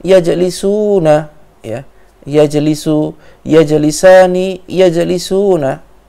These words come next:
Ya. Huwa yajlisu, huma yajlisani, hum yajlisuna.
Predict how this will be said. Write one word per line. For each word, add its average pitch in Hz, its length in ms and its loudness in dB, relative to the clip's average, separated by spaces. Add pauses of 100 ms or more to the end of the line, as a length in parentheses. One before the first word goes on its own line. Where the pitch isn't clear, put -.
(600)
Ya. 117 220 -6 (1500)
Huwa 156 460 4
yajlisu, 151 880 -2 (540)
huma 160 500 4
yajlisani, 180 1120 2 (420)
hum 185 380 0
yajlisuna. 175 1160 0